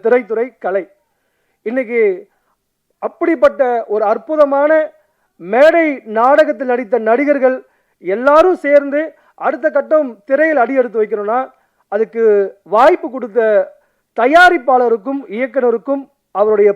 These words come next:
பாதம் தொட்டு என்னுடைய நன்றியை சமர்ப்பணம் செய்கிறேன். இந்த நிகழ்வுக்கு வருகை தந்திருக்கும் அத்தனை தொலைக்காட்சி அன்பர்களுக்கும், YouTube,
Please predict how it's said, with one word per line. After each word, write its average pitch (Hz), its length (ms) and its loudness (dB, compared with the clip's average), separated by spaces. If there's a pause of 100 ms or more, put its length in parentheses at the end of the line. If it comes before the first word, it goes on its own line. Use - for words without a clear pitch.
பாதம் 285 340 4
தொட்டு 240 220 -4
என்னுடைய 208 440 0
நன்றியை 220 540 -2
சமர்ப்பணம் 190 520 -6
செய்கிறேன். 143 240 -16 (2750)
இந்த 320 360 -6
நிகழ்வுக்கு 311 580 -4 (300)
வருகை 262 360 -2
தந்திருக்கும் 247 600 -6 (880)
அத்தனை 226 760 -2 (340)
தொலைக்காட்சி 262 600 0 (1300)
அன்பர்களுக்கும், 269 760 -2 (1600)
YouTube, 294 520 -4